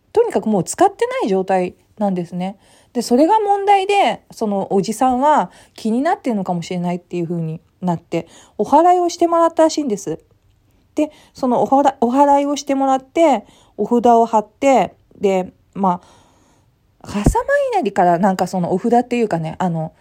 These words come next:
多分ご祈祷をしてもらって、それを送ってもらったかなんかなのかな。で、この辺の人って王子が近いんで、王子稲荷っていう東京し-、の、があるんですけど、お稲荷様は。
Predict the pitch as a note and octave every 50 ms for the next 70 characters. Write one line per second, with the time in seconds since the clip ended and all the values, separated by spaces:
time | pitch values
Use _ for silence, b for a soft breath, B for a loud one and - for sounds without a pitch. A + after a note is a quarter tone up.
0 | b b b b b b _ - A3+ F#3+ F#3 F3+ F3 E3+ - - - F3 E3+ -
1 | - - - C#4+ C#4+ D4 D4+ D4+ D4+ D4 C#4+ - - D4+ C#4+ D4+ D4+ D4+ D#4 D#4
2 | - _ - D#4+ D4 B3 F3+ - b b b b b b b _ _ _ _ _
3 | _ - - A#3 A3 A#3+ B3 C4+ D4 C4+ G3 - - _ _ _ - F#3+ F#3 -
4 | - - _ _ C#4 C4+ C#4 C#4+ D4+ D#4 D4+ F4+ E4+ D4 A#3 F#3+ F#3 F3+ F3+ F3
5 | E3+ D#3+ D#3+ D#3+ E3 - F3+ F#3+ A3+ C#4 b b b b b b b - G#3+ A#3
6 | A3+ A3+ G#3+ G#3+ G#3 G#3 - A#3+ B3+ D#4 F4+ G4 G#4+ A4 G#4 G#4+ G#4 - G#4 G#4
7 | G#4 - - F#3+ F#3+ - - B3+ D4+ E4+ E4+ - E4+ F#4 G4 G4 - - - G#4
8 | F#4 D4+ A#3+ F#3 G3 G#3+ G3+ G3 F#3+ F#3+ b b b b b - B3 C4+ D4 D4
9 | D#4 E4 F4+ F#4+ F#4 D4+ A3 G3+ F#3+ - - F3+ F#3 F3 - G#3 G3 G3 G#3 G3
10 | - - _ G#3 G#3 F#3+ F#3+ B B B B B B B B _ _ _ _ _
11 | _ _ _ _ - A3 A#3 G#3+ G#3+ G#3 G#3 - A3 C4 B3 A#3 G3+ F3 F3+ -
12 | - G3 F#3 F#3 G3 G#3 G3 F#3+ F3+ F3 F#3+ F3+ F3 E3 E3 D#3+ E3+